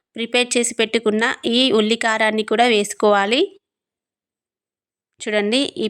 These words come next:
పేస్ట్ని పాలకూరలో చక్కగా కలిసేటట్టు కలుపుకోవాలి. ఇంకా ఈ కారాన్ని వేసుకున్న తర్వాత ఒక టూ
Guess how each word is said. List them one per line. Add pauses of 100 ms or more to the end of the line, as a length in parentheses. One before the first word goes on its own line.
పేస్ట్ని (220)
పాలకూరలో (100)
చక్కగా
కలిసేటట్టు (100)
కలుపుకోవాలి. (1120)
ఇంకా
ఈ (120)
కారాన్ని
వేసుకున్న (120)
తర్వాత (140)
ఒక
టూ